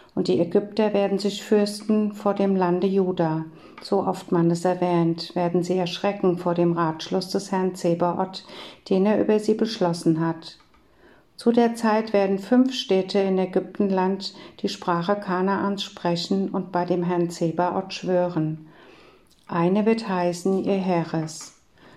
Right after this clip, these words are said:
Zu der Zeit wird für den Herrn ein Altar mitten in Ägyptenland sein und ein Steinmal für den Herrn an seiner Grenze.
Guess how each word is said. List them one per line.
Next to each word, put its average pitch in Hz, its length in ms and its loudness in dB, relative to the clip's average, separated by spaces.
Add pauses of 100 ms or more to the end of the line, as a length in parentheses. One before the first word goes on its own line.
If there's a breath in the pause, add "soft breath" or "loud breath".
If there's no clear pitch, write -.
(140 loud breath)
Zu 214 200 0
der 208 240 2
Zeit 208 520 0
wird 202 300 0
für 185 160 0
den 175 180 4
Herrn 165 440 -2
ein 180 240 -2
Altar 180 480 0
mitten 180 280 -2
in 175 160 2
Ägyptenland 185 800 -2
sein 202 500 0 (420 loud breath)
und 190 180 -4
ein 170 220 2
Steinmal 185 680 0
für 202 140 -2
den 202 220 0
Herrn 175 320 2
an 180 160 -2
seiner 180 340 -2
Grenze. 170 800 -2